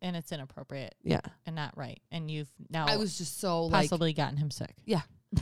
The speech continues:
Speaker 2: And I was like, but I was so happy that my, so it would be Joseph's uncle, so Joey's brother,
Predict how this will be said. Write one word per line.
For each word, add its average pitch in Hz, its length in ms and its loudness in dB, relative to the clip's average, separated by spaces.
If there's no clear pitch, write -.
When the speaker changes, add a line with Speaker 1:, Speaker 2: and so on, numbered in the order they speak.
Speaker 2:
And 302 100 6
I 294 120 6
was 277 180 0
like, 226 220 0
but 262 180 2
I 262 80 2
was 254 160 -4
so 294 240 -2
happy 226 380 2
that 165 320 6
my, 180 160 4
so 180 340 4
it 185 60 6
would 180 160 6
be 175 140 2
Joseph's 170 500 4
uncle, 170 480 4
so 156 420 8
Joey's 170 400 6
brother, 147 500 6